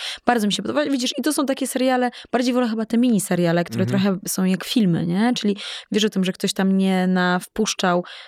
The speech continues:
Speaker 1: e, trzydziestu tysięcy wątków tylko po to, żeby dociągnąć do siódmej serii
Speaker 2: Mhm.
Speaker 1: i cię utrzymać w tym takim cały czas,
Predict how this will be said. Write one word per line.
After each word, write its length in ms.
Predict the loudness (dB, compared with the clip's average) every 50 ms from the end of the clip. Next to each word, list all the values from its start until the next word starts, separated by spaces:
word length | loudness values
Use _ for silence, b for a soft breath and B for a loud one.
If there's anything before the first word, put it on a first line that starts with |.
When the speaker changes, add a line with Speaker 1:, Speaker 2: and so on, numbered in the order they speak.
| B B -2
Speaker 1:
e, 560 | 0 0 2 2 2 0 0 0 0 0 -2 -4 -4
trzydziestu 420 | -2 0 0 0 0 0 -2 -4
tysięcy 380 | -2 -2 0 0 0 0 0 0
wątków 340 | 0 0 0 -2 -4 -4
tylko 220 | -4 -2 -2 -2 -2
po 140 | -4 -4 -4
to, 100 | -2 -2
żeby 160 | 0 0 0
dociągnąć 420 | -2 -2 0 0 2 2 2 0
do 100 | 0 -2
siódmej 320 | -2 0 0 0 2 2 0
serii 400 | 0 0 0 0 2 2 2 0
Speaker 2:
Mhm. 180 | 0 -2 -6 B B B B B 0
Speaker 1:
i 100 | 0 2
cię 160 | 2 2 2
utrzymać 440 | 0 0 0 0 2 2 0 0 -2
w 40 | -2
tym 140 | 0 0
takim 320 | 0 0 0 0 0 0 0
cały 240 | 2 0 0 0 0
czas, 360 | 0 0 -2 -2 -2 -2